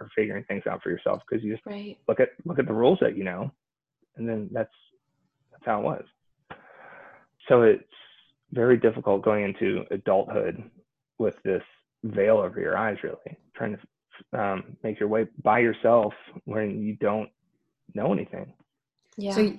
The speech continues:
Speaker 3: your world started to change and shift a little bit after that when you joined the military, right?
Speaker 1: Yeah, so that was my first introduction to hearing adults cuss. Hadn't
Speaker 3: Wow. Sa-,
Speaker 1: Yeah,
Speaker 3: li-,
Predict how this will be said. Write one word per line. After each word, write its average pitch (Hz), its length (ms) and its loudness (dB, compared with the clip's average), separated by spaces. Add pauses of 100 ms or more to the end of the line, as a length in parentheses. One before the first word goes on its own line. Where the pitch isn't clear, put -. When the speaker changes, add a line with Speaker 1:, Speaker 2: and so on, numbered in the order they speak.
(160)
Speaker 3:
your 202 300 2
world 175 340 2
started 165 480 -2
to - 140 -12
change 156 560 -8
and 165 100 -4
shift 156 300 -10
a 156 80 -10
little 151 240 -4
bit 147 240 -2
after 151 340 -6
that 143 340 -2
when 160 200 -4
you 156 520 -4 (340)
joined 143 480 -4
the 156 80 -2
military, 170 840 0 (300)
right? 160 320 -2 (500)
Speaker 1:
Yeah, 117 380 4
so 127 80 4
that 123 80 10
was 151 160 6
my 113 180 0 (160)
first 135 260 4 (160)
introduction 135 600 4
to 107 100 -2
hearing 117 600 2
adults 95 380 0 (200)
cuss. - 180 2 (960)
Hadn't 123 300 2
Speaker 3:
Wow. 165 840 8
Sa-, - 180 4
Speaker 1:
Yeah, 156 200 8
Speaker 3:
li-, 220 60 8